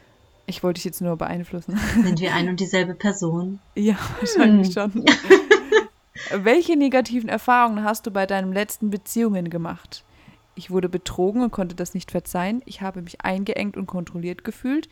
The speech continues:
Speaker 1: Ich wurde nicht ausreichend geliebt und wertgeschätzt. Ich habe mich einfach unsicher gefühlt und als wäre ich nicht genug.
Speaker 2: Mm,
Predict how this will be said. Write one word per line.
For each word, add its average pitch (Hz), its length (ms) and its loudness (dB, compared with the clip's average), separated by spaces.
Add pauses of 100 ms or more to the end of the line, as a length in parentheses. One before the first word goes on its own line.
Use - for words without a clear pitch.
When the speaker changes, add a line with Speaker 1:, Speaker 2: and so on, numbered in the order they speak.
(320)
Speaker 1:
Ich - 140 -16
wurde 208 200 0
nicht 196 240 -6
ausreichend 190 580 0
geliebt 185 300 -6
und 165 140 -10
wertgeschätzt. - 720 -8
Ich - 160 -10
habe 202 160 -6
mich 202 180 -8
einfach 175 280 -8
unsicher 226 480 -4
gefühlt 247 520 -4
und 196 160 -8
als 190 200 -10
wäre 175 180 -8
ich 180 140 -16
nicht - 180 -14
genug. 202 440 -8 (2500)
Speaker 2:
Mm, 214 1600 2